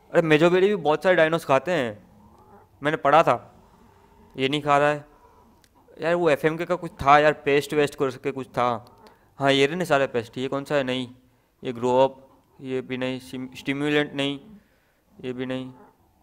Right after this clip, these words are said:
ये रहा, मिल गया, मिल गया, फूड ड्रेन करने का। यार एफ़एमके मोड सच में ऑसम है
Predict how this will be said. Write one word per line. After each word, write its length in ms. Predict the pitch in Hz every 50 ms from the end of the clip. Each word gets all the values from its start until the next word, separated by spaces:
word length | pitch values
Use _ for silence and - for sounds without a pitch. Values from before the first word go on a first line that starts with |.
| _ _ -
ये 100 | 156 180
रहा, 100 | 185 175
मिल 160 | 160 160 156
गया, 100 | 147 143
मिल 120 | 143 143
गया, 140 | 127 123 104 - - - _ _ _ _ _ _ _ _ _ -
फूड 220 | 151 156 151 139
ड्रेन 320 | 131 135 139 135 135 117 - - _ _ _ _ _ - -
करने 260 | 135 127 127 127 123
का। 140 | 117 113 110 - - _ _ _ _ _ _ _ _ - - - _ _ _ _ -
यार 180 | 135 147 151
एफ़एमके 420 | 147 143 139 - 165 151 151 165 160
मोड 200 | 151 151 147 -
सच 200 | 151 139 - 156
में 80 | 156
ऑसम 440 | 147 135 127 123 - 147 135 123 113 104
है 100 | 107